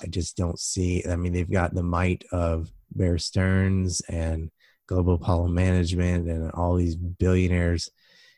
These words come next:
in real estate and so on, and in actual hedge fund managers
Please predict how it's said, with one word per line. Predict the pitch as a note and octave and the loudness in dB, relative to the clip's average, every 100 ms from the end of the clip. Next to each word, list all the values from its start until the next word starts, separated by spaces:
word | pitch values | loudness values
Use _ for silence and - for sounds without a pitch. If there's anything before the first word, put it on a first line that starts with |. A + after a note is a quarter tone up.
| - | -8
in | F#2 E2 | -2 2
real | F2+ F2+ | 4 4
estate | E2+ - F2+ F2 E2+ | 2 0 0 2 0
and | E2 | 0
so | D#2 F#2+ F#2 | 0 2 4
on, | F2+ E2+ E2+ F2 - - | 4 2 2 -2 -8 -6
and | F2+ | -2
in | E2+ D#2+ | 0 0
actual | F2+ F2+ G2 | 0 0 2
hedge | F2 E2+ E2 | 2 2 -2
fund | F2 E2+ | -2 0
managers | F2 E2+ E2 E2+ - | 0 -2 0 -2 -2